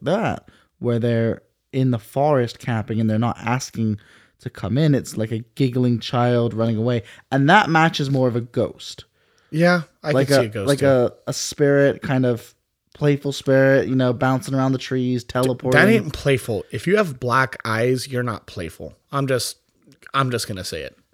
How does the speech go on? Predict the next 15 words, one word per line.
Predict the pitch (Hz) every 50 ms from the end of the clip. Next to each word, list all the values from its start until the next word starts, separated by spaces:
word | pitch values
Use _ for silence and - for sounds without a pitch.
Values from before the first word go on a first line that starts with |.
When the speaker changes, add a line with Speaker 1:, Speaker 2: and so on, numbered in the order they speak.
| _ _ _
Speaker 1:
So | - - - 160 135 - - _ _ _ - -
Speaker 2:
I | 135
won't | 139 143 135 107
stand | - - 123 110 104 101
for | - 98 82
that. | 82 82 - - _ _ _ _ _ _ _ _ -
Speaker 1:
I | 160
don't | 202 240 247 185
know | 151 143 143 139
if | 139 139
that | 143 139 117 113
fall, | - - 123 120 110 -
I | - 131
don't, | 160 180 - - - _ -
personally, | - - - 180 190 180 - - 180 190 185 185 190 185